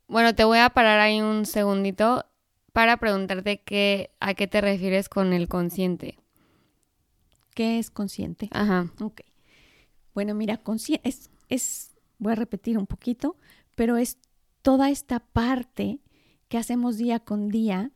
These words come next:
Speaker 2: que está en nuestras manos decir sí, no, y de la que tenemos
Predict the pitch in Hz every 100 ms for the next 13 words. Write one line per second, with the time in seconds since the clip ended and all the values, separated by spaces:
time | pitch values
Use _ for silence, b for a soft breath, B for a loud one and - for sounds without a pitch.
0 | _ _ _ _ 226 - - 262 269 262
1 | 240 - 202 208 202 220 220 226 208 214
2 | 208 - - 240 233 - _ _ _ 214
3 | 220 311 427 _ _ _ _ _ _ _
4 | _ _ _ _ _ 233 226 226 214 208
5 | - _ _ 208 233 226 226 214 233 226
6 | 233 233 233 226 -